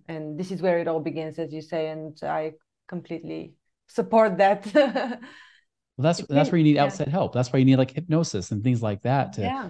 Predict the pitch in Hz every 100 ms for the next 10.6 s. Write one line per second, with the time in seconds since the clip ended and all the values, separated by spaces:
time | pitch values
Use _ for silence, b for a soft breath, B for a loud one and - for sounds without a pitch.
0 | - - 127 117 110 120 147 123 110 104
1 | 117 147 113 92 98 123 139 117 110 -
2 | 95 87 87 127 113 104 113 98 87 -
3 | 76 - _ _ 190 190 180 90 131 135
4 | 127 123 120 113 135 127 120 120 113 110
5 | 110 123 104 90 92 110 110 - 254 208
6 | 175 104 90 135 135 127 117 147 202 120
7 | 107 101 _ _ _ - 143 139 135 117
8 | 170 107 104 147 - - _ _ _ -
9 | 127 156 156 131 143 - - 180 92 101
10 | 151 - 139 151 156